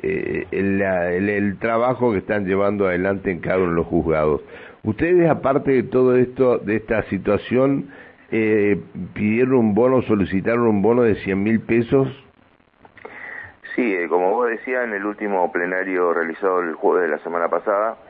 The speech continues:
Speaker 2: nosotros tenemos una situación, Pancho, que no es nueva, que nosotros dependemos de la, de la aprobación de,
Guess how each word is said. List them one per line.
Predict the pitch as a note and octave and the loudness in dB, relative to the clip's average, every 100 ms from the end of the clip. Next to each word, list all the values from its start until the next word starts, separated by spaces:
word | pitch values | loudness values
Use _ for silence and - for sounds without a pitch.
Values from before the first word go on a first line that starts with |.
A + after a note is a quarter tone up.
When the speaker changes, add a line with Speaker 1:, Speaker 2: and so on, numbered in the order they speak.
| - - - | -18 -18 -12
Speaker 2:
nosotros | - - C#3 C#3 | -6 0 2 2
tenemos | G2+ A2+ B2+ | 0 0 0
una | A2+ G2 | 0 -2
situación, | F#2 A2 G#2+ A#2 G#2 | -2 -4 0 0 -2
Pancho, | - F2+ F2+ F2 E2 | 0 -4 -2 -4 -2
que | F2+ | -2
no | G2+ | -2
es | G2+ | 0
nueva, | G#2 F#2+ G2 F#2+ | 0 2 0 -2
que | D#2+ E2 | -4 -2
nosotros | D#2+ G2 G2 G2 F#2 - - - - - - - - | -2 -4 0 2 0 -2 -20 -20 -20 -20 -18 -20 -12
dependemos | - - - F#2+ G#2 A#2+ A#2+ G#2+ | -4 -2 0 0 0 0 2 0
de | F#2 | 0
la, | F2 D#2+ D2+ D2+ - | -2 -2 -4 -6 -6
de | F2+ | -4
la | F2 | -2
aprobación | F2 E2+ E2+ E2+ - G#2 G2+ | -2 0 2 0 0 -2 -2
de, | F2 E2 D#2 D2+ | -2 -2 -2 -6